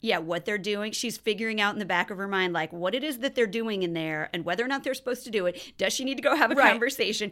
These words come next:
Speaker 2: But
Speaker 1: But
Speaker 2: I,
Speaker 1: she's
Speaker 2: that's what
Speaker 1: also
Speaker 2: I'm saying.
Speaker 1: fully listening to me better than I am. <laughs>
Speaker 2: But that's what I'm saying is, like, multitasking. I have to tell myself, "Kristen, you have this one job to do right now, and it's listen to Jen and do this podcast." The soon, as soon as I let my mind wander,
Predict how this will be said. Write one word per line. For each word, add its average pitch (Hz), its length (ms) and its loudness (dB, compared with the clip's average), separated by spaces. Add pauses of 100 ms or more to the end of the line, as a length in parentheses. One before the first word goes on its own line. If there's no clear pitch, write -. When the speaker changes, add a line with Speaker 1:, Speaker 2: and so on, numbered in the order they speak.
Speaker 2:
But 349 80 -2
Speaker 1:
But 370 100 2
Speaker 2:
I, 339 40 8
Speaker 1:
she's 440 100 8
Speaker 2:
that's 415 80 0
what 508 120 8
Speaker 1:
also 539 140 6
Speaker 2:
I'm 523 60 6
saying. 359 80 -2
Speaker 1:
fully 359 240 6
listening 320 360 0
to 294 40 0
me 285 140 -2
better 269 260 4
than 262 140 4
I 262 160 4
am. 240 360 4
<laughs> 226 100 -12
Speaker 2:
But 403 180 2
that's 403 320 2
what 415 160 -2
I'm 370 160 -2
saying 349 300 -4
is, 262 180 -6
like, 233 160 -4
multitasking. 254 840 -4
I 262 180 2
have 320 160 -2
to 220 80 -10
tell 240 220 -4
myself, 196 380 -6
"Kristen, 226 460 -8 (200)
you - 120 -8
have 165 40 -14
this 170 200 -10
one 180 160 -2
job 180 240 0
to 180 80 -4
do 175 160 -6
right 165 180 -2
now, 170 200 -4
and - 100 -12
it's - 200 -10
listen 151 360 -8
to 370 120 2
Jen 269 360 0
and 226 200 -6
do 202 160 -8
this 190 160 -4
podcast." 180 440 -4 (360)
The 240 140 -2
soon, 254 420 -4
as 240 160 -2
soon 269 200 -2
as 269 120 -2
I 233 120 0
let 214 160 -2
my 214 180 0
mind 190 320 -2
wander, 247 440 -2